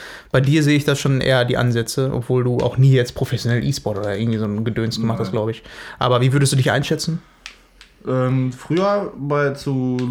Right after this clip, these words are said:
Speaker 2: Super Smash Bros. Melee-Zeiten für Gamecube war, äh, würd ich sagen, war ich schon ziemlich gut, obwohl ich gegen Dennis trotzdem immer verloren hab. Also der war noch deutlich besser, aber jetzt, ähm, musste ich erstmal wieder reinkommen.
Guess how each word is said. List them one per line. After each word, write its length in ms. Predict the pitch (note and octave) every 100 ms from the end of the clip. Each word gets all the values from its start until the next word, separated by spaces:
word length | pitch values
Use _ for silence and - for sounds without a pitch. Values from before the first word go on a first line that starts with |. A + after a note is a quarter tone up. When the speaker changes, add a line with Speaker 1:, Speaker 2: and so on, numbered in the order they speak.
| B2
Speaker 2:
Super 180 | B2+ C#3+
Smash 220 | C#3 C#3
Bros. 180 | C3+ B2+
Melee-Zeiten 680 | B2+ D#3+ E3 - D3+ C#3+ D3+
für 140 | C#3
Gamecube 540 | B2 C3+ C#3+ E3 D#3+ A#2+
war, 460 | B2 B2+ A#2 -
äh, 400 | C#2 A#2+ A#2 A2 G2+
würd 220 | A2+ A#2
ich 40 |
sagen, 260 | A2+ A2+ A#2
war 80 | A#2
ich 60 |
schon 480 | A#2 A#2+ A#2+ G#2+ F#2+ -
ziemlich 280 | A#2+ A2+
gut, 280 | - C#3 G#3+ -
obwohl 220 | - A2+ B2
ich 60 |
gegen 400 | B2 A#2+ G#2+ - -
Dennis 280 | A2 A2+
trotzdem 300 | - A2+ G#2+
immer 180 | B2+ C3+
verloren 240 | C3+ C#3 D3
hab. 140 | F3 - - -
Also 160 | - G#2+
der 200 | G2 G#2
war 280 | G#2+ F#2 D2 -
noch 220 | G2+ -
deutlich 300 | G#2+ A2 A#2
besser, 240 | A2+ B2+
aber 280 | A#2+ G2 G#2+
jetzt, 360 | A2 A2 - -
ähm, 220 | G#2+ A2
musste 260 | A2+ A2+ A#2
ich 40 |
erstmal 200 | G#2+ A#2+
wieder 120 | G#2+
reinkommen. 420 | G#2+ A#2+ C3+ A#2+